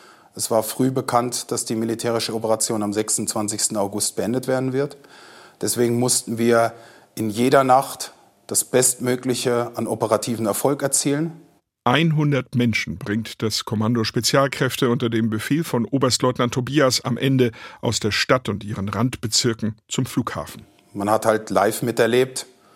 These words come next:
Speaker 1: was Menschen bereit sind, für ihre Flucht zu tun und wie barbarisch Menschen miteinander umgehen können.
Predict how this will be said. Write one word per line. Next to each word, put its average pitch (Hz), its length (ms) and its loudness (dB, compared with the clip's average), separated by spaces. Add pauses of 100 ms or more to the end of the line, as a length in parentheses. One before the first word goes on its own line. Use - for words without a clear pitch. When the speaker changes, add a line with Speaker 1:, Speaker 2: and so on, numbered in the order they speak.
(280)
Speaker 1:
was 101 200 -4
Menschen 113 320 -2
bereit 104 380 2
sind, 131 400 -2 (260)
für - 180 -6
ihre 107 220 -2
Flucht - 280 -4
zu 104 120 -4
tun 139 480 0 (560)
und 107 160 -4
wie 113 100 0
barbarisch 110 800 2
Menschen 113 340 -2
miteinander 110 460 0
umgehen 113 380 0
können. 87 260 -6